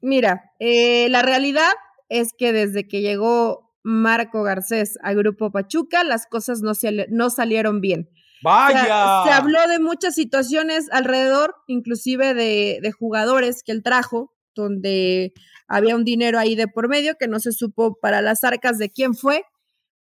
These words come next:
Speaker 1: pero sí en el tema, mira, las fuerzas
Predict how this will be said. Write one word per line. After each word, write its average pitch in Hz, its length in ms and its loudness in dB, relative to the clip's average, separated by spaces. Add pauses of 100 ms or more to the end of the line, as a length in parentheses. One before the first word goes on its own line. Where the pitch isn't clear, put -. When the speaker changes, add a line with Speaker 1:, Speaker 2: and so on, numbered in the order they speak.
Speaker 1:
pero 269 500 4
sí 302 240 -2
en 302 120 0
el 262 180 -2
tema, 285 340 0
mira, 339 240 0
las 311 180 2
fuerzas 440 240 -2